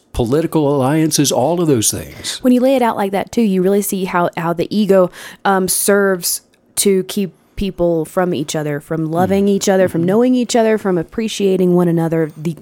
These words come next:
Speaker 2: the
Speaker 1: Oh.
Speaker 2: opposite of everything
Speaker 1: Mm-hmm.
Speaker 2: that we talk about here.
Speaker 1: From knowing each other, right?
Speaker 2: Yeah.
Speaker 1: Yeah, that's so true, because the false narrative of the superego, it also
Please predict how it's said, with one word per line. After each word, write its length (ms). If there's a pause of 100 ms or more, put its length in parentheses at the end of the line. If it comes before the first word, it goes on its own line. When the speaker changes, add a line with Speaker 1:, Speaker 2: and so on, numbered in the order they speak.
(120)
Speaker 2:
the 320
Speaker 1:
Oh. 60
Speaker 2:
opposite 420
of 100
everything 360
Speaker 1:
Mm-hmm. 40
Speaker 2:
that 60
we 80
talk 240
about 180
here. 220
Speaker 1:
From 180
knowing 320
each 220
other, 240
right? 460
Speaker 2:
Yeah. 200
Speaker 1:
Yeah, 320
that's 180
so 180
true, 220
because 360
the 100
false 500
narrative 600 (520)
of 260
the 80
superego, 840
it 200
also 640